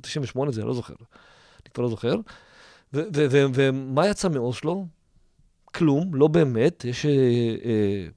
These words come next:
מחסומים, ויש צ'ק פוינטס, ויש התנחלויות, ויש פה, ויש שם. לאן זה לקח אותנו? לשום מקום. אז אולי, אתה יודע מה, אני, אני, אני אמחיש לך את זה בדרך אחרת, בסדר?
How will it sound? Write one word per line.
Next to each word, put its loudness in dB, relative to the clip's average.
מחסומים, -4
ויש -10
צ'ק -10
פוינטס, -4
ויש -6
התנחלויות, -4
ויש -8
פה, -6
ויש -16
שם. -10
לאן -2
זה -2
לקח -4
אותנו? -10
לשום -12
מקום. -8
אז -8
אולי, -4
אתה -4
יודע 6
מה, 6
אני, 6
אני, 6
אני 2
אמחיש 0
לך -4
את -2
זה 0
בדרך -2
אחרת, -12
בסדר? -6